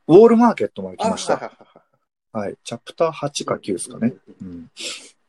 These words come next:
Speaker 1: 半分ぐらいですよ。
Speaker 2: うん。結構ね、
Speaker 1: うん。
Speaker 2: 長いよ。
Speaker 1: うんうんうん。
Speaker 2: あの、プレイ、総プレイ時間、まあ自分はクリア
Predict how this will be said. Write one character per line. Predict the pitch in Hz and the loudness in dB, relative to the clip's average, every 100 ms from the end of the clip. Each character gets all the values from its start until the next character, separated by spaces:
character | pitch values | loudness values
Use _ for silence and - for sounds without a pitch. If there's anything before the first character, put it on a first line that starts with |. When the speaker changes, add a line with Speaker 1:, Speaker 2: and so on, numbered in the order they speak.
| _ _ _ _ _ _ _ _ _ | _ _ _ _ _ _ _ _ _
Speaker 1:
半 | - 104 | -8 -6
分 | 101 | -6
ぐ | 101 | -6
ら | - | -6
い | - | -6
で | |
す | 139 | -8
よ。 | 131 | -8
Speaker 2:
う | 107 | -10
ん。 | 98 _ _ _ _ _ _ - | -18 _ _ _ _ _ _ -6
結 | 330 - | -6 -6
構 | - 117 104 | -6 -4 -2
ね、 | 107 95 - _ _ _ _ - | -4 -6 -10 _ _ _ _ -6
Speaker 1:
う | |
ん。 | 131 | -4
Speaker 2:
長 | 131 127 151 135 | -4 0 2 2
い | 87 - _ _ | 0 -12 _ _
よ。 | - - _ _ _ _ _ _ _ _ _ - | -18 -18 _ _ _ _ _ _ _ _ _ 0
Speaker 1:
う | 127 | 4
ん | |
う | |
ん | 120 | 4
う | 104 104 95 | 4 0 -4
ん。 | 90 | -8
Speaker 2:
あ | |
の、 | - | -2
プ | 143 | 2
レ | 143 | 2
イ、 | |
総 | - 180 | 2 -2
プ | 180 185 | 2 0
レ | 180 | 0
イ | |
時 | 175 | -2
間、 | 165 143 160 | -6 -6 -4
ま | 170 | -6
あ | |
自 | 131 139 | -6 -4
分 | 170 | 0
は | 165 156 - _ _ _ | 0 -2 -8 _ _ _
ク | 175 | -2
リ | 147 | 0
ア | 104 | 0